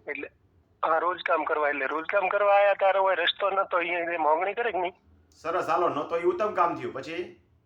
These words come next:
Speaker 1: અહીંયા રસ્તો નતો અને પેલો ઈયોને જે પૂર્વના શેઢે રસ્તો ચાલુ જ હતો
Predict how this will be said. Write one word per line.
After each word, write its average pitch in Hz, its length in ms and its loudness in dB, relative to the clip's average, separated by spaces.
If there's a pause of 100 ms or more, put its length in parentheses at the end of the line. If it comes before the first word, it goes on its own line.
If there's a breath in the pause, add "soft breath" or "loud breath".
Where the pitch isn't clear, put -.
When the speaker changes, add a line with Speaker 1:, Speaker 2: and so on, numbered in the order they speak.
(560)
Speaker 1:
અહીંયા 202 240 0
રસ્તો 202 380 0
નતો 220 280 0
અને 220 200 4
પેલો 208 320 0
ઈયોને 214 380 0
જે 202 200 -2
પૂર્વના 208 480 -2
શેઢે 175 340 -2
રસ્તો 190 360 -4
ચાલુ 190 380 0
જ - 20 -2
હતો 139 300 -2